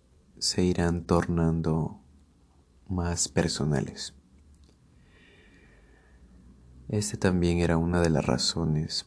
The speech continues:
por las cuales hice este podcast. Y creo que en la primera parte son temas un poco generales desde mi punto de vista,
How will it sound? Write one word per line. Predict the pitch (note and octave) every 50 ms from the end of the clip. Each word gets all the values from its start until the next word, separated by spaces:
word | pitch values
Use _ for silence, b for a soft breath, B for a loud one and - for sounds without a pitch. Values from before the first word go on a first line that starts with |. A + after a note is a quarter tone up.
| _ -
por | - E2 -
las | - - - G2 - -
cuales | - - - F2 E2+ E2+ E2+ E2 D#2+ D#2+ D#2+ D#2+ - - - - _ _ _ _ _ _ - - - - _ _ - _ - - - - - - _ _ _ -
hice | G2+ F#2+ - - C#2+
este | E2 - - D#2+
podcast. | - - - - - - - - - - - - - - - - - - _ _ _ _ _ _ _ _ _ _ _ _ _ _ - _ _ _ _ _ _ _ _ _ _ - _ _ _ _ _ _ _ _ - - _ _ _ b b b b b b b b b b b b b b b b b b b b b b b _ _ _ _ _ -
Y | G#2 G2 G2 G2 F#2 F#2
creo | - G2 F#2+ F#2+ F#2 F#2 F#2 F#2
que | - G2 F#2 F2+ F2 F2 F2
en | F2 F2
la | F2 D#2+
primera | E2+ E2+ E2 E2 E2+ E2 F2 E2+ E2+ -
parte | E2+ E2 D#2+ D#2+ - - - D2 - - - - - _ _ _ _ _ _ _ _ - - _ _ -
son | - - - - F#2 F2+ F2+
temas | - - F2+ F2 F2 E2+ E2+ E2+ - -
un | E2+ E2 E2
poco | - D#2+ D2+ - - - - - - - - - -
generales | - - - F2+ F2 F2 F2 E2+ E2+ E2 E2+ E2+ E2
desde | - - - -
mi | E2+ E2
punto | D#2+ D#2+ - - E2 E2 E2 - F2
de | E2+ E2+
vista, | E2 F2 F2 F2+ - - - -